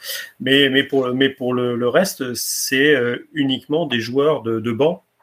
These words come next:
Et finalement, euh, c-, on a vu avec Paris, c'est que le onze,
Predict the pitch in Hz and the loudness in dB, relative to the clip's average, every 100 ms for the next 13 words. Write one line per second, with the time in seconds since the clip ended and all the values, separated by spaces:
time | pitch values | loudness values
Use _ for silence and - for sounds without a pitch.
0 | _ _ _ _ 120 117 120 120 120 - | _ _ _ _ -4 0 0 0 -2 -2
1 | 135 127 131 151 175 175 135 120 117 113 | 0 0 2 0 2 0 0 2 0 -2
2 | - - - - - - 127 120 117 135 | -6 -4 -4 -6 -10 -10 -2 0 0 2
3 | 120 107 123 113 156 - - 117 117 - | 0 0 -2 -2 -2 -4 -4 -2 -2 0
4 | 151 139 107 101 | 2 2 0 -8